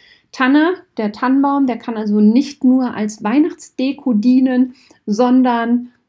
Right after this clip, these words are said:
beziehungsweise wenn der Weihnachtsbaum ausgedient hat, kannst du ihn ja vielleicht auch unter anderem als Räucherwerk nutzen, ja?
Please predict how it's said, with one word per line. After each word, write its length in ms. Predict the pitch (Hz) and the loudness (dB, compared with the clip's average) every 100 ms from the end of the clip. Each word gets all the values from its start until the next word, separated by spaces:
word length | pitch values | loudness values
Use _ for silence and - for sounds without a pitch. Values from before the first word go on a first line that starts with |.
| _ | _
beziehungsweise 600 | 214 208 233 220 196 185 | -10 -6 -4 -2 -4 -4
wenn 180 | 202 226 | -4 -2
der 140 | 214 | -2
Weihnachtsbaum 680 | 208 202 202 202 - 175 180 | -2 0 -2 -4 -8 -8 -8
ausgedient 680 | - 240 247 233 220 214 214 | -2 -2 -2 -4 -2 -4 -6
hat, 200 | 190 - _ _ _ _ - | -10 -10 _ _ _ _ -14
kannst 260 | 233 214 | -12 -10
du 40 | 202 | -4
ihn 120 | 208 | -2
ja 220 | 196 196 _ | -2 -6 _
vielleicht 680 | 180 180 190 302 427 - - | -14 -12 -6 -6 -6 -12 -10
auch 360 | - 240 508 - | -6 -4 -4 -8
unter 540 | - - 294 285 - | -6 0 0 -2 -10
anderem 520 | 208 294 285 214 247 247 | 0 0 2 -2 -4 -4
als 280 | 254 254 - | -8 -10 -6
Räucherwerk 680 | 190 202 156 123 120 - - | -4 -4 -8 -14 -16 -16 -16
nutzen, 480 | - - - 220 | -16 -16 -14 -14
ja? 140 | 226 | -14